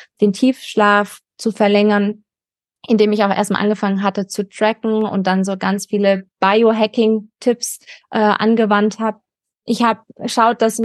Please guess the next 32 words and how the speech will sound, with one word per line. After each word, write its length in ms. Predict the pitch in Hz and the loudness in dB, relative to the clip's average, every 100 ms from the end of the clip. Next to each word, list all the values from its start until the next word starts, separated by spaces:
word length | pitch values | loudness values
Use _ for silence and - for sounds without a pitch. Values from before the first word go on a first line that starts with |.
| 208 | -6
geschaut, 440 | 202 220 233 220 214 | -4 -2 2 2 0
dass 160 | 202 | 0
mein 480 | 214 202 202 202 202 | 2 2 2 -2 -2
Körper 360 | - 220 220 208 | 0 0 2 0
in 340 | 208 208 202 | 2 2 0
gewisse 300 | 208 214 208 | -2 -2 -2
Routinen 680 | 202 214 - 294 330 302 277 | -2 -4 -2 0 2 2 0
kommt. 440 | 285 277 294 294 _ - - _ - | 2 2 2 -4 _ -20 -20 _ -4
Und 680 | 247 247 240 240 240 233 - | 0 2 2 0 -2 -4 -6
ja, 320 | 208 214 269 202 - - | -2 0 0 -2 -4 0
das 180 | 233 240 | 0 2
waren 140 | 240 | 2
alles 240 | 233 285 | 2 0
so 80 | 269 | 0
diese 260 | 240 226 - | 0 0 0
äußerlichen 580 | 233 320 330 294 302 294 | 0 0 0 -2 -4 -4
Faktoren, 680 | 302 294 - 294 294 311 262 | -4 -4 -2 0 2 0 0
die 100 | 233 | -2
waren 160 | 226 | -2
für 100 | 226 | 0
mich 220 | 226 226 | -2 0
leicht 300 | 233 226 226 | 0 -2 -4
zugänglich, 560 | - 285 269 269 269 - | -4 0 0 2 0 -2
an 120 | 226 | -2
denen 220 | 226 233 | -2 -2
habe 100 | 226 | -2
ich 120 | 220 - | -4 -6
gearbeitet. 680 | - 220 240 262 262 254 | -2 0 0 -2 -2 -2
Und 220 | - 226 214 | -2 0 0
dann 200 | 214 240 | 0 0
eben 340 | 240 226 226 | 0 0 2
durch 300 | 226 233 | 2 0